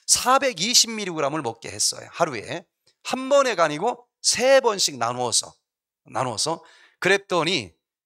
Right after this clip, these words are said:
가짜 약을 먹은 사람들은 활성산소가 그대로 있는데 실리마린을 먹은 사람들은 첫째 주, 둘째 주, 셋째 주 계속 떨어지면서 그 활성산소가 현저하게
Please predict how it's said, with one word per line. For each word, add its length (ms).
가짜 520
약을 300
먹은 300
사람들은 840
활성산소가 960
그대로 340
있는데 640
실리마린을 880
먹은 280
사람들은 500
첫째 340
주, 160
둘째 460
주, 160
셋째 360
주 160
계속 360
떨어지면서 840
그 140
활성산소가 1120
현저하게 880